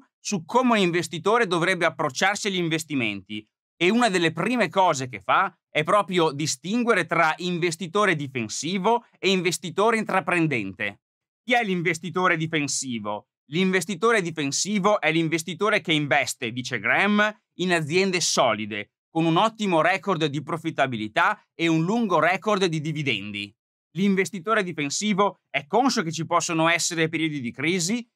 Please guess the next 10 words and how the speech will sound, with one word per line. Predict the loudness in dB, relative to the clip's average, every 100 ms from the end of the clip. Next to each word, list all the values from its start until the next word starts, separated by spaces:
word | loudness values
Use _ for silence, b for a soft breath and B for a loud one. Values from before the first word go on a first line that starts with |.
| -6
e | -4
quindi | 0 0 0 -2
investe | -2 -2 -2 0
anche | 0 0 -4
in | -4
obbligazioni, | -2 -4 -6 -8 -4 -2 0 0
specialmente | -2 -4 -2 0 -2 -4
titoli | -8 -8 -8
di | -8
Stato. | -6 -4 -4 -2 -4 -6